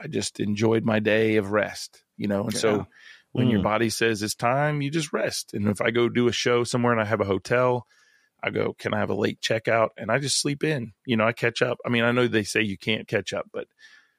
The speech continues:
Speaker 1: you know, it's important to rest when you get a chance. You know, you
Speaker 2: Yeah.
Speaker 1: can, you can flood your life so bad that you're at the point where you feel like you can't please anybody. And I just don't want to get to that point.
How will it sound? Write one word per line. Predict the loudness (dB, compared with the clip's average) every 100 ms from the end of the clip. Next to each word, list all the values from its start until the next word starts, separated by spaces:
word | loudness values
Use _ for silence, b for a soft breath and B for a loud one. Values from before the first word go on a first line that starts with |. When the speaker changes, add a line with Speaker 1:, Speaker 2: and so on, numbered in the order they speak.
| b -4
Speaker 1:
you | 0
know, | 0 -2 _ _ _ -8
it's | -2
important | -2 0 -2 0 0
to | 0
rest | 0 0 0
when | 2 2
you | 2
get | 0
a | 0
chance. | -2 -2 -4 -10 -12 -4
You | 0
know, | 2
you | 2
Speaker 2:
Yeah. | 2
Speaker 1:
can, | -2 -4 -10 _ -8
you | -4
can | -2
flood | 0 0 2
your | 2
life | 2 0
so | -2 0 0 2
bad | 2 2 0 -6 -16 b b b b -14
that | -4
you're | 0
at | 0
the | -2
point | 0 0 0 0
where | -2 0
you | 0 -2
feel | 0 0
like | 2 0 -2
you | -4
can't | 0 0 0
please | -2 0 0
anybody. | 0 0 -2 -4 -8
And | -6
I | -4
just | -4 -2
don't | -2
want | -2
to |
get | -4 -6
to | -4
that | -6
point. | -4 -8 -10